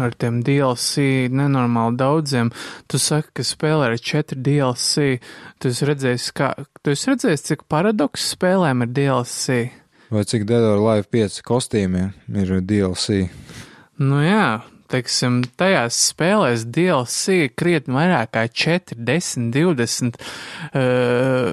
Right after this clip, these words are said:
Speaker 1: ja tu paskatīsies, cik spēle, cik D L C ir tam, ā, Paradox, ā, tam Grand Strategy spēlēm, tu vienkārši nokrities no krēsla. Un katrs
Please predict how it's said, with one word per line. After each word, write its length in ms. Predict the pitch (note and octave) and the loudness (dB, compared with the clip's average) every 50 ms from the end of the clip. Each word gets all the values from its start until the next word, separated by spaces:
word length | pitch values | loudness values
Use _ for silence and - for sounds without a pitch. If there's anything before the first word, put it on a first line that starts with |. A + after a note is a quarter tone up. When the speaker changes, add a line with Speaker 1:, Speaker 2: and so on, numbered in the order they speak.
| - B2+ | -2 -2
Speaker 1:
ja 120 | C3 C#3+ C#3+ | -2 -4 -4
tu 80 | - - | -4 -6
paskatīsies, 800 | - - F3+ F#3 - - D3+ - C#3 C#3 - - C#3 B2+ - - | -4 -2 -2 -2 -2 -4 -4 -2 -2 -2 0 -2 -2 -4 -4 -2
cik 220 | - E3 D#3+ - - | -2 -4 -2 -2 -4
spēle, 720 | - - - C#3+ D3 D#3 E3+ F3 F3 D#3 D#3+ - C#3 C#3+ | -4 -2 0 2 2 4 4 2 2 0 -2 -2 -2 -2
cik 320 | C#3 - - - D#3+ - D#3 | -2 -2 -2 -4 -4 -4 -2
D 160 | C#3 D3 D#3+ E3 | 0 2 4 4
L 100 | D3+ C#3 C3 - | 4 2 2 0
C 240 | - - D#3+ D#3+ E3 D#3 C#3 B2+ | 0 0 2 2 2 2 2 2
ir 220 | C3+ C#3 C3+ C3 _ - | 2 2 0 -2 _ -4
tam, 300 | - A#2+ A#2 A#2 A#2+ B2 | -2 0 0 0 0 2
ā, 80 | B2 A#2+ A#2+ A#2+ A#2+ A#2+ A#2+ A#2+ A#2+ A#2 A#2+ A#2+ A#2+ | 2 2 2 2 2 2 2 2 2 0 0 -2 -2
Paradox, 640 | - D3+ D3+ D3+ C#3 B2 A#2 A#2+ B2+ C#3 - - - - - - - - | -2 0 0 2 0 0 0 0 -2 -2 -2 -6 -6 -6 -6 -8 -8 -6
ā, 200 | - - B2+ B2 B2 A#2+ A#2 A#2 A#2 A#2+ A#2 | -4 -2 0 0 0 0 0 0 0 -2 -2
tam 640 | - B2 A#2 A#2 A#2+ A#2+ A#2+ A#2+ A#2 A#2 B2 B2+ B2+ C3 C3 C#3+ C#3+ F3 | -2 -2 -2 0 0 -2 -2 -2 -2 -2 -2 -4 -4 -6 -8 -10 -8 -4
Grand 480 | D#3+ D#3+ D#3 D3+ D3+ D3 C#3+ C3+ - | 0 0 2 2 2 2 0 0 -2
Strategy 640 | - - - D3 E3 - - D3 B2 - - A#2+ A#2 | -4 -2 0 0 0 0 -2 -4 -4 -2 -2 -2 -2
spēlēm, 600 | - - - - B2+ B2+ C3+ C#3 C3 A#2 A#2 A#2 - - - - - - - | -2 -4 -4 -2 0 2 2 2 2 0 -2 -4 -8 -12 -16 -16 -18 -12 -6
tu 80 | - D3+ | -2 0
vienkārši 400 | F3+ F3+ - B2 A#2+ A#2+ - - | 0 0 0 -2 -2 -4 -4 -2
nokrities 600 | D#3+ D3 C#3 - - - - - G#2+ G#2+ - - C3 | -2 -2 -2 -4 -8 -10 -8 -6 -6 -6 -4 -4 -2
no 140 | B2 A2+ - - | -2 -4 -4 -4
krēsla. 540 | - C#3 C3 C3 A#2+ A2 - - - A#2 - - _ - C#3 | -2 0 0 0 0 -2 -4 -6 -8 -10 -14 -16 _ -8 -6
Un 80 | B2+ | -2
katrs 320 | - C#3+ E3+ - - - | 0 0 -2 -2 -6 -14